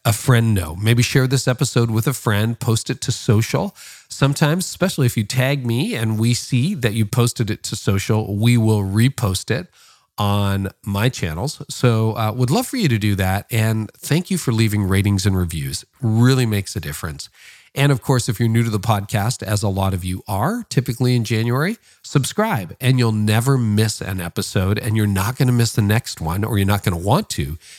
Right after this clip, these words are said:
'cause I've got John Mark Comer back on the podcast. We're gonna wrap up the Church Trends series, and we talk about all things discipleship, why weekend sermons and services aren't resonating like they used to. And then, of course,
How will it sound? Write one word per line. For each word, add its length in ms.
'cause 140
I've 160
got 200
John 460
Mark 400
Comer 540
back 260
on 120
the 80
podcast. 600
We're 100
gonna 160
wrap 280
up 160
the 80
Church 360
Trends 340
series, 500
and 200
we 100
talk 260
about 240
all 200
things 480
discipleship, 1000
why 320
weekend 420
sermons 380
and 160
services 600
aren't 280
resonating 560
like 180
they 80
used 400
to. 220
And 140
then, 200
of 140
course, 420